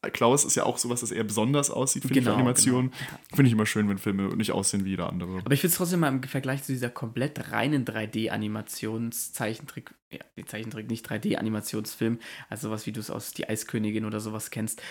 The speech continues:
Speaker 2: find ich's gut, dass man nicht nur komplett auf diese Schiene geht, sondern trotzdem immer noch sagt, wir produzieren auch noch was im zeichentrickmäßigen Bereich, ja. So
Speaker 1: Und ich
Speaker 2: wie's mal von Walt Disney oder so zum
Speaker 1: Ja.
Speaker 2: Beispiel auch mal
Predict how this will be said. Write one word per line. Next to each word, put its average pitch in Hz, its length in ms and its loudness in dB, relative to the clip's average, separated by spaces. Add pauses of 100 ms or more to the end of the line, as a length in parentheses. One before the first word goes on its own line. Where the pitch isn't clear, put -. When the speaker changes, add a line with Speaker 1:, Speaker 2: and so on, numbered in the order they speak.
(120)
Speaker 2:
find 143 160 4
ich's - 120 -2
gut, 147 160 2
dass 127 100 2
man 110 400 2 (280)
nicht 160 260 8
nur - 300 4
komplett 135 420 4
auf - 100 -4
diese 113 240 0
Schiene 113 380 0
geht, 120 240 -4
sondern 113 200 0
trotzdem 127 280 0
immer 113 100 2
noch 117 100 2
sagt, 117 260 -2 (280)
wir 110 140 0
produzieren 120 500 -2
auch 120 140 0
noch 117 180 -2
was 113 260 -4 (580)
im 110 480 -2
zeichentrickmäßigen - 1400 -2
Bereich, - 480 -10
ja. 123 240 -4 (360)
So - 120 -2
Speaker 1:
Und 131 60 4
ich 117 80 2
Speaker 2:
wie's - 240 -6 (440)
mal 120 160 6
von 117 220 0
Walt 113 220 2
Disney 120 300 0
oder 110 160 -2
so 107 100 -6
zum 110 100 0
Speaker 1:
Ja. 101 60 2
Speaker 2:
Beispiel 107 280 -4
auch 104 140 -2
mal 107 280 -2